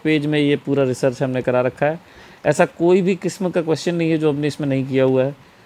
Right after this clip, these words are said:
जो आपका question है वो तो पहले वाले level से ही हो जाएगा, ठीक है, जिसमें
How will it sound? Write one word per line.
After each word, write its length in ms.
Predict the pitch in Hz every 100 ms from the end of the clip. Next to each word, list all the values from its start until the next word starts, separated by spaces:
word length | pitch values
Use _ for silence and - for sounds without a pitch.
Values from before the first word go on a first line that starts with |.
| - -
जो 180 | 143
आपका 300 | 156 156 -
question 400 | 170 180 - 180
है 80 | 175
वो 140 | 165 165
तो 140 | 170
पहले 300 | - 151 156
वाले 200 | 165 156
level 260 | 156 151 147
से 120 | 156
ही 60 |
हो 120 | 139 127
जाएगा, 380 | 127 123 123 120 _ _
ठीक 160 | - 147
है, 160 | 190 165 _ - - - - - -
जिसमें 540 | 139 139 151 147 139